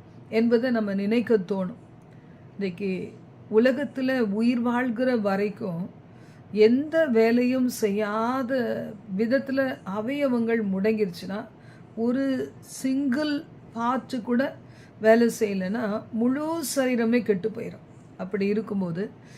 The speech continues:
அநேகர் சோம்பேறித்தனமாக, இந்த சோம்பேறித்தனம் எப்போ இருந்து வரும்னா, சின்ன பிள்ளைகளிடத்துலேருந்தே ரொம்ப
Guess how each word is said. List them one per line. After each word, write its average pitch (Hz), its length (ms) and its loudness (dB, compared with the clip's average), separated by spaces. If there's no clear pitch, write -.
அநேகர் 277 880 -2
சோம்பேறித்தனமாக, 202 1200 -2
இந்த 233 320 2
சோம்பேறித்தனம் 220 760 2
எப்போ 196 360 -2
இருந்து 247 240 2
வரும்னா, 220 500 2
சின்ன 285 380 0
பிள்ளைகளிடத்துலேருந்தே 247 1600 2
ரொம்ப 240 360 0